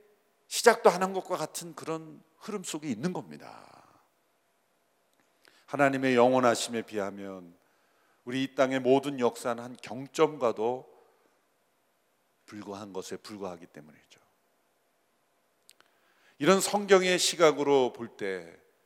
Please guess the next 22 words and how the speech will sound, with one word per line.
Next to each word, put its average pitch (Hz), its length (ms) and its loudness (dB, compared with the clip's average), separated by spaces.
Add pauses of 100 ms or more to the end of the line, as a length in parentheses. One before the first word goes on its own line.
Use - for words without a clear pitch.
(320)
우리의 123 240 0
삶은 117 400 -8
언제나 104 720 -8 (400)
겸손할 143 460 0
수밖에 110 440 -4
없고 147 440 -12 (720)
하나님의 208 580 2
나라의 160 500 2
백성이 143 440 -8
된다는 90 460 -16
것, - 100 -20 (880)
나는 131 320 2
그들의 127 320 6
하나님이 120 440 2
되고 113 520 0 (160)
그들은 170 540 -6
내 156 400 2
백성이 131 640 -6
되리라 82 720 -14 (500)
하시는 170 460 -8
그 - 140 -16
말씀이 175 960 -6